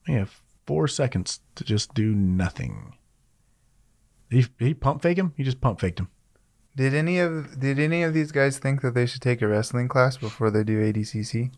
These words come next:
Speaker 1: Gordon did. Andre Galvao did. Lucas Barbosa did.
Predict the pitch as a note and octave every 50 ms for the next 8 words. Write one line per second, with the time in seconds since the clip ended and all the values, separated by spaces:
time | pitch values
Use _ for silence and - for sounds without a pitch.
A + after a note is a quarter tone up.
0 | - A2 G#2+ A#2 E3+ F#3+ E3+ A2+ G#2+ A2+ B2+ C3 - - _ _ _ _ _ _
1 | _ _ _ _ _ _ _ _ _ _ - G#2 G#2+ A#2+ B2 A#2+ A2 B2 C#3 D3
2 | B2+ A2+ A2 A#2 B2 - - _ _ _ _ _ _ _ _ _ _ _ _ _
3 | _ _ _ _ - A2+ A2+ - A#2+ - A#2+ A#2 A2+ B2 C#3 C#3+ - G#2+ G2+ G#2
4 | G#2+ A2 A2+